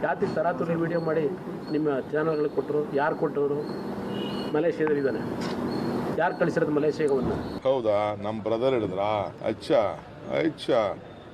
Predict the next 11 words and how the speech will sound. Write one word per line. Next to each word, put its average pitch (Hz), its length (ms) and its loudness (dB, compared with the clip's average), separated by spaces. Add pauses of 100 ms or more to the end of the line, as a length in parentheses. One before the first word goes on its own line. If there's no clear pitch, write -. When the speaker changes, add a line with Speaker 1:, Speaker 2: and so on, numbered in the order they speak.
(160)
Speaker 2:
ಈಗ 123 100 -4
ನಮ್ಮ 131 180 0
ಬ್ರದರ್ 147 300 4
ಹೇಳಿದಾದ್ಮೇಲೆ 151 580 2
ನಮ್ಮ 139 180 2
ಬ್ರದರ್ಗೆಲ್ಲ 143 420 4
ಇನ್ಫಾರ್ಮೇಷನ್ 143 480 0
ಗೊತ್ತಿರ್ಬೇಕಲ್ಲ. 123 580 0 (760)
ಅಲ್ಲಿ 127 240 0
ಸೆಂಟ್ರಲಿಂದ 139 520 2
ತಗೊಳ್ಳಿ, 131 640 2